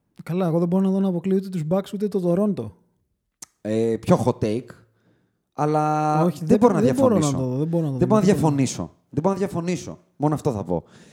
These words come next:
Speaker 2: Και θέλω να σου κάνω μια πάσα για τον San Antonio και τους Dallas, γιατί τους συζητήσαμε στο προηγούμενο podcast.
Speaker 1: Ναι.
Speaker 2: Θέλω να σε ακούσω και για τους δύο. Η San Antonio, αν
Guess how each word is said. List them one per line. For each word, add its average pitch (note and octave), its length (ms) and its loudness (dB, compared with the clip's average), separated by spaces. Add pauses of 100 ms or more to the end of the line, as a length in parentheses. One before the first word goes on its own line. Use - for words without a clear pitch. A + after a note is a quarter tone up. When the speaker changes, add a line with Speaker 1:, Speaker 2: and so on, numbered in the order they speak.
(200)
Speaker 2:
Και - 100 -4
θέλω F#3+ 120 2
να A#3 60 0
σου - 60 -8
κάνω A3+ 140 -6
μια A3+ 160 -2
πάσα F3+ 300 0
για A2+ 100 -2
τον C3 180 -4
San C#3 160 -6
Antonio E3 120 -6
και D#3+ 80 -6
τους B2+ 140 -16
Dallas, D#3+ 220 0
γιατί B2 120 -2
τους G#2+ 140 -10
συζητήσαμε A#2+ 480 -4
στο - 80 -12
προηγούμενο G2 380 -4
podcast. - 340 -10 (180)
Speaker 1:
Ναι. C#3+ 420 -6 (240)
Speaker 2:
Θέλω F3+ 160 -2
να G3+ 40 2
σε E3+ 120 -4
ακούσω E3+ 320 -2
και G2+ 120 -12
για A2 120 -4
τους G2+ 140 -10
δύο. G#2 320 -4 (760)
Η A#2+ 180 -10
San A#2+ 340 -2
Antonio, D3 720 4 (400)
αν F#3+ 280 -2